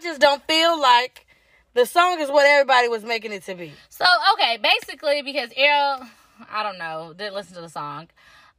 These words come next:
Speaker 2: Um, they, everybody's praising Cardi B for her song being, like, women empowerment.
Speaker 1: Now, I seen that part. I didn't listen to it, but I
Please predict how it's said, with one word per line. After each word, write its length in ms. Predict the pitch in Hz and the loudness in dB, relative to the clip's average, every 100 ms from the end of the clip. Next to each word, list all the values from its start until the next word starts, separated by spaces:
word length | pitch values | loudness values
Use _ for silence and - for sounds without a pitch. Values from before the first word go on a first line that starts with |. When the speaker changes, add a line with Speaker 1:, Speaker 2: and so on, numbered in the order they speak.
| - | -4
Speaker 2:
Um, 580 | 285 294 277 269 269 - _ _ | -2 0 0 0 -4 -10 _ _
they, 180 | 220 285 311 | -2 0 2
everybody's 480 | 320 349 370 370 - | 0 2 0 0 -2
praising 360 | 339 320 311 | 0 0 -2
Cardi 340 | 294 294 277 285 | -2 -2 0 -6
B 200 | 254 254 | -10 -10
for 140 | - | -4
her 120 | 262 | -4
song 440 | 254 254 240 247 226 | -2 2 4 4 0
being, 560 | 233 226 233 226 226 - | -10 -10 -10 -10 -14 -6
like, 300 | 202 202 196 - | 0 0 -2 -14
women 640 | 220 190 247 269 269 262 254 | -20 -8 -4 -2 -2 -4 -4
empowerment. 600 | 233 226 - 247 202 269 | -6 -6 -4 0 2 4
Speaker 1:
Now, 180 | 302 330 | 4 2
I 40 | |
seen 300 | 330 427 381 | -2 -8 0
that 180 | 339 349 | 0 2
part. 120 | 330 | 2
I 120 | 294 | 2
didn't 160 | 381 330 | 0 -2
listen 220 | 370 339 | -6 -6
to 60 | 330 | -6
it, 80 | 285 | -2
but 100 | 277 | 0
I 120 | 285 | 0